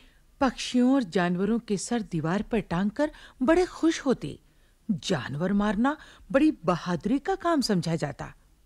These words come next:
पहले जंगलों के सारे शेर खत्म हुए, फिर बड़े पक्षी खत्म हो गए, और अब, और अब शामत थी हिरणों की,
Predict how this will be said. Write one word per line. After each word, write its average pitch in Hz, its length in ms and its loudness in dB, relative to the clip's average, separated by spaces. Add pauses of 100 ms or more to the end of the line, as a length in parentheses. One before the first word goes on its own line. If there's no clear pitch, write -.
(460)
पहले 302 400 4
जंगलों 185 500 2
के 185 240 -2
सारे 170 440 -2
शेर 185 380 0
खत्म - 380 -8
हुए, 180 320 -6 (840)
फिर 311 240 0 (520)
बड़े 254 200 6
पक्षी - 480 -4
खत्म 262 360 -2
हो 233 120 4
गए, 214 240 -4 (920)
और 262 140 8
अब, 285 200 4 (1000)
और 330 140 6
अब 302 200 6
शामत 220 480 2
थी 294 200 2
हिरणों 247 460 6
की, - 320 -8